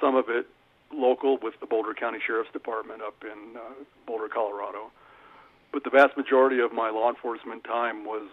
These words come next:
with the National Park Service, the Department of the Interior, as a criminal investigator. And that's kind of an unusual career path, um, in the national parks because there, there are not and historically have not been very many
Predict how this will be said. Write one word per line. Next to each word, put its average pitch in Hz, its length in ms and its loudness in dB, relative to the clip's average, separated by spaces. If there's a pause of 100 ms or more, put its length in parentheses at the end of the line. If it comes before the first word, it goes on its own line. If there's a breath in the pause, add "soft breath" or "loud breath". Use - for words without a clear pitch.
(140)
with 123 160 -6
the 120 80 -8
National 117 400 -4
Park 120 340 0
Service, 107 300 -10
the - 80 -12
Department 117 480 -4
of 104 60 -14
the 107 120 -12
Interior, 107 600 -6 (560 soft breath)
as 117 120 -2
a 110 60 -10
criminal 113 400 -2
investigator. 107 800 -8 (640 soft breath)
And 156 80 -6
that's 165 140 -2
kind 165 180 6
of 139 120 6
an 135 60 4
unusual 120 520 0
career 127 320 2
path, 110 340 -4 (360)
um, 123 180 -8
in 131 80 -6
the 120 60 -8
national 117 420 -2
parks 127 380 0 (720 loud breath)
because - 260 -4
there, 117 220 0 (440)
there 127 240 4
are 143 200 10
not 127 300 6 (320)
and 120 280 -8
historically 131 580 0
have 117 220 2
not 120 300 0
been 117 200 -6
very 113 280 2
many 110 420 -10